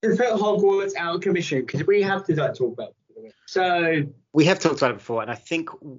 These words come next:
Speaker 1: I vaguely remember us saying that we would start, like, a Hogwarts school radio.
Speaker 2: <laughs> Yeah, I think we did.
Speaker 1: And then I'm pretty sure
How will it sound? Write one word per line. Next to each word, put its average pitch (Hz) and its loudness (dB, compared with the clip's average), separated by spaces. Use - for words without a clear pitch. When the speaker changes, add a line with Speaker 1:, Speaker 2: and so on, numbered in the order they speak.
Speaker 1:
I 156 0
vaguely 127 -2
remember 110 -8
us 95 -10
saying 95 -8
that 85 -12
we 98 -8
would 92 -8
start, - -4
like, 98 -8
a 101 -8
Hogwarts 110 -6
school - -6
radio. 117 2
Speaker 2:
<laughs> - -12
Yeah, 185 2
I 143 -4
think 147 0
we 151 0
did. - -12
Speaker 1:
And 120 -2
then 135 4
I'm 131 0
pretty 147 -4
sure 98 -4